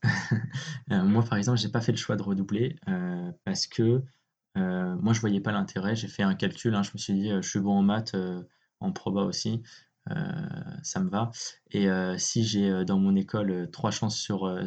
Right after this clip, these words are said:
trois élèves sur cent passent à ce, par exemple, Centrale, euh, c'est pas en redoublant que j'aurai plus de chance. Et, euh, et parce que je considère que, euh,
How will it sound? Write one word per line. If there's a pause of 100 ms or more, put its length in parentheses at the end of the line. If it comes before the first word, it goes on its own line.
(120)
trois
élèves
sur
cent
passent
à
ce,
par
exemple,
Centrale, (540)
euh,
c'est
pas
en
redoublant
que
j'aurai
plus
de
chance. (560)
Et,
euh, (360)
et
parce
que
je
considère
que,
euh,